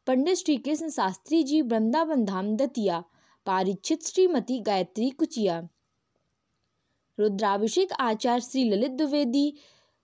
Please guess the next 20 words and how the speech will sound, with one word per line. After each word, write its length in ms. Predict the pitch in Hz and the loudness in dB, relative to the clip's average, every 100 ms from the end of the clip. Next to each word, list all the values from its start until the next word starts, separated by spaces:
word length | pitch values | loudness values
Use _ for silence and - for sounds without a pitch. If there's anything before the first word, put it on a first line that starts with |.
| - | -2
मुख्य 300 | 254 381 359 | 0 2 2
व्यवस्थापक 720 | 294 240 240 240 214 262 269 | 2 2 0 -4 -2 -2 -2
श्री 160 | 262 214 | 0 0
राम 260 | 185 190 | 0 0
बाबू 280 | 190 185 220 | 0 0 0
चौबे, 440 | 302 311 277 269 277 - - | 2 2 2 2 0 -4 -18
श्रीमती 540 | - 359 381 339 262 311 | -2 2 2 2 2 2
रानी 400 | 233 202 214 247 | 2 2 4 4
मूलचंद 580 | 247 214 202 277 294 302 | 4 4 2 0 -2 0
कुचिया, 440 | 285 277 294 285 285 - | -2 0 0 0 -4 -16
श्रीमती 520 | - 359 370 320 330 311 | 0 2 2 2 0 0
उषा 460 | 220 208 - 247 | 0 -2 0 -2
प्रेम 320 | 233 226 196 | 0 2 2
कुमार 360 | 190 202 190 226 | 0 -2 0 -2
कुचिया, 520 | 254 277 269 294 285 262 - - | -2 -4 0 2 2 -2 -14 -4
श्रीमती 520 | 349 370 339 247 294 | 2 2 2 2 4
मीना 400 | 247 208 196 202 | 4 4 2 -2
अजय 380 | 220 196 185 247 | -2 -2 0 0
कुमार 360 | 262 269 269 | -2 -2 -2
कुचिया, 520 | 269 269 - 262 269 | -2 -4 -2 0 2